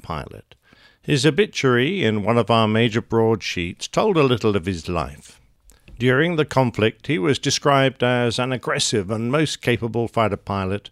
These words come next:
who had done very well indeed on active service in the battle for the Falklands. His greatest test came when he was patrolling on a mission at extreme range, when his ship, the Invincible,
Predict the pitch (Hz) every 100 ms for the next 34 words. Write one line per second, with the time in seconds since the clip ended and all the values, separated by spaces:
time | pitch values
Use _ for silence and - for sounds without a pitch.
0 | - - - 135 131 143 143 143 170 156
1 | 139 120 113 110 107 90 87 98 101 101
2 | 123 - 139 - 120 107 98 107 - 135
3 | 151 107 107 - 110 - 90 - 110 -
4 | - - 98 - - _ _ _ - -
5 | _ 120 - 190 196 208 165 - - 151
6 | 151 - - - 135 131 127 127 127 135
7 | 131 - 139 - 180 156 143 131 120 120
8 | 127 - 113 101 107 - - 147 139 139
9 | 123 98 78 73 78 - 98 110 110 101
10 | 147 - 143 127 - - - - _ 101
11 | 117 120 113 147 156 - - 110 90 80
12 | 87